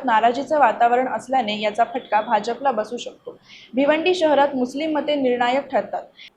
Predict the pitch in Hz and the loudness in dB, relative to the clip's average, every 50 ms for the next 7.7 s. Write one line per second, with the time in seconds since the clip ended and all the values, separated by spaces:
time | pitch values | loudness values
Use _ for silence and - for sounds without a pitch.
0 | _ - 277 277 294 285 254 262 262 269 277 247 233 240 254 285 330 320 - - | _ 2 2 2 2 2 0 -2 -2 2 4 4 4 4 2 0 0 -2 -4 -4
1 | 302 285 302 311 302 302 269 262 269 277 269 269 294 294 294 339 320 - 262 240 | -2 -2 -2 0 0 0 4 6 6 4 6 4 2 2 2 0 2 4 4 4
2 | 240 240 277 269 247 226 247 247 247 247 247 - 277 320 339 320 294 269 - 269 | 4 2 0 2 2 2 2 2 0 -2 -2 -2 -4 -4 -2 0 0 2 4 4
3 | 269 269 269 302 - 233 226 220 247 247 247 226 214 - - - 185 - - 214 | 4 4 2 2 2 2 2 2 4 4 2 2 0 -6 -10 -12 -12 -10 -6 -4
4 | 220 220 220 226 233 240 233 226 220 - 247 277 294 302 - 285 254 254 254 262 | -4 -2 0 0 0 0 -2 -6 -8 -8 -8 -6 -6 -4 -4 0 2 2 2 2
5 | 254 240 233 247 254 269 294 285 311 311 320 - - 254 247 269 285 277 277 262 | 2 -2 0 2 2 2 2 0 0 -2 0 2 2 2 2 4 2 2 4 4
6 | 269 254 254 233 233 - 285 285 285 285 311 302 254 240 247 254 - - 254 - | 4 4 4 0 -4 -2 -4 -6 -6 -4 -6 -2 0 0 0 0 -2 -2 0 0
7 | 302 254 247 220 214 220 220 214 196 180 - - - | 0 0 2 2 4 4 4 2 2 -6 -6 -8 -12